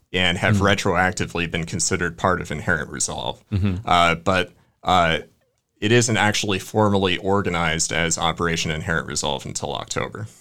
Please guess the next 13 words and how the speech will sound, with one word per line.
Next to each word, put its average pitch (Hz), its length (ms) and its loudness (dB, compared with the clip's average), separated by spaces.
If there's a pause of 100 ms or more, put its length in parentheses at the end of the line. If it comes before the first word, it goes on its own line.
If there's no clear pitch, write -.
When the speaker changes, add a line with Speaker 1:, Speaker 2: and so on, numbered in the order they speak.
(340)
Speaker 2:
So - 120 -4
what 143 160 6
was 127 160 2
the 113 80 -2
purpose 104 500 -2
when 107 100 2
we 104 80 0
put 110 200 -4
together 107 500 -2
Operation 104 540 -4
Inherent 98 320 -6
Resolve? 95 680 -4
Um, 92 400 -10